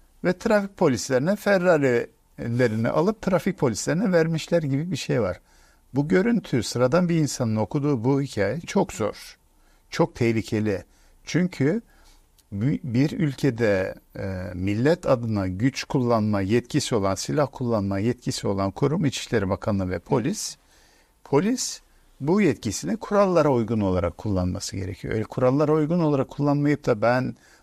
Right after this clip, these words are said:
buranın şeyim, e, efesi benim,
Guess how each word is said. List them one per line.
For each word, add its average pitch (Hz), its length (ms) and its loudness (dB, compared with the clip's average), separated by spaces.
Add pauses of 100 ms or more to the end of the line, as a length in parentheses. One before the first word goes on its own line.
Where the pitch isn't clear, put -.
(120)
buranın 123 480 4
şeyim, 117 640 0 (100)
e, 101 320 -4 (840)
efesi 107 440 -4
benim, 135 360 4